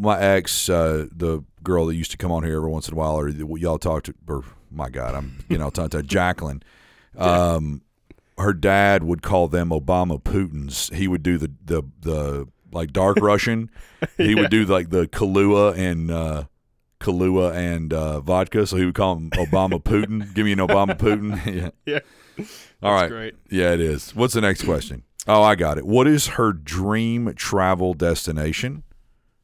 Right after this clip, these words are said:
Speaker 2: Mm, this one's gonna really test the limits.
Speaker 1: Yeah, I
Speaker 2: Um, because I, I have my dream,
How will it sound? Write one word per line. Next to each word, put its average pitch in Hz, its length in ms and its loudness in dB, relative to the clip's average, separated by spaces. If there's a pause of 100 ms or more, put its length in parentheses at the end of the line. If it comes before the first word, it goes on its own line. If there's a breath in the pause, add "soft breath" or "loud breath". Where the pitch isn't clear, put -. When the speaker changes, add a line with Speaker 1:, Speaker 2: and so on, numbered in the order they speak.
Speaker 2:
Mm, 120 280 -10
this 147 160 -6
one's 156 160 0
gonna 123 140 -2
really 117 240 -4
test - 280 -8
the 110 60 -8
limits. 107 520 -10 (120)
Speaker 1:
Yeah, 78 560 -2
I 90 360 2
Speaker 2:
Um, 117 200 -8 (460)
because 139 280 -2
I, 135 200 2
I 139 160 0
have 143 160 0
my 135 160 0
dream, 127 540 -2